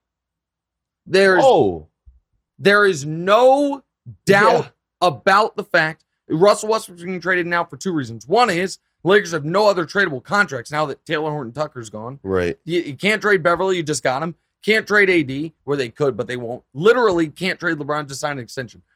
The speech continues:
Speaker 1: So Russ is getting traded because he's the only way to improve the roster, and because as much as the Lakers might want to try the most volatile chemistry of any basketball team ever,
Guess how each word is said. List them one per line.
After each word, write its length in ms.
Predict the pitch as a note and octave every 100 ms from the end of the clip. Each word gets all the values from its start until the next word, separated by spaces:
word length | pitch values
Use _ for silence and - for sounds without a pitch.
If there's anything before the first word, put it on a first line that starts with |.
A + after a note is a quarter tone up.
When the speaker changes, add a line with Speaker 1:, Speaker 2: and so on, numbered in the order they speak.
| _ _ _ _
Speaker 1:
So 240 | - D#3 C#3
Russ 380 | C3 G3+ A#3
is 100 | A#3+
getting 260 | G3+ G#3+ G3
traded 420 | D3+ C#3+ C#3+ D3+ _ _ _ -
because 360 | D3+ G3 B3 A3
he's 160 | G3
the 80 | F#3+
only 160 | F#3 F3+
way 100 | E3+
to 60 |
improve 260 | D#3 D3+ C#3+
the 80 | C#3+
roster, 460 | D3+ E3 - F3+ _ _ -
and 240 | G#3+ G#3
because 440 | F3 G3 F#3+ F#3+ - _ _
as 180 | E3 C#3+
much 360 | D#3 G3 A#3+ G#3
as 380 | F#3+ G3 G3 C#3
the 80 |
Lakers 440 | D3+ E3 E3+ E3+ C3
might 260 | D#3 E3
want 300 | C#3 D#3 D#3+ -
to 340 | F3 F3+ E3+ _ _ _ -
try 640 | - E3+ E3 E3 F3 F3 - _ _ -
the 100 | D3
most 460 | D3 D#3 E3 D3+
volatile 720 | G#2+ G#2 D3+ D#3 E3 E3+ E3 C#3+
chemistry 560 | - E3 D#3 - D#3+
of 80 | D3
any 140 | D#3
basketball 340 | D3 D3+ - D3
team 220 | D3+ D3
ever, 260 | D3+ E3+